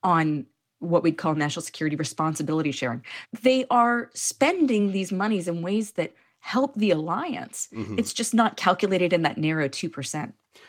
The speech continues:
Speaker 2: That's Kathleen McGinnis with the Center for Strategic and International Studies. Thank you so much.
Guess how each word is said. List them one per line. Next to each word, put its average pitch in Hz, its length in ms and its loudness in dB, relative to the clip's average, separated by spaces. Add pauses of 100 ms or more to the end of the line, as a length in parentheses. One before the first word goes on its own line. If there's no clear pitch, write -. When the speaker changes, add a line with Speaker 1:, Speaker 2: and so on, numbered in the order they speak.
(240)
Speaker 2:
That's - 140 -8
Kathleen 156 400 4
McGinnis 151 380 2
with 139 100 2
the - 80 -6
Center 135 300 2
for 113 180 2
Strategic - 580 -6
and 110 200 -4
International 113 520 -4
Studies. 104 480 -4 (140)
Thank 123 160 -2
you 139 60 -4
so 143 120 0
much. 139 320 0